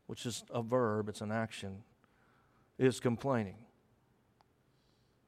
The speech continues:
It's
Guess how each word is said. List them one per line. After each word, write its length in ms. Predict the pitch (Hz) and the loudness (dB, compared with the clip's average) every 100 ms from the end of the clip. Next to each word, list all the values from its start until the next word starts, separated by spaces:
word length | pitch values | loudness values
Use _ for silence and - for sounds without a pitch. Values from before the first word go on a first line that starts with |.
| _ _ _ _ _ _ _ _ _ _ _ _ _ _ _ _ _ _ _ _ - | _ _ _ _ _ _ _ _ _ _ _ _ _ _ _ _ _ _ _ _ 2
It's 360 | 131 127 - | 4 4 -2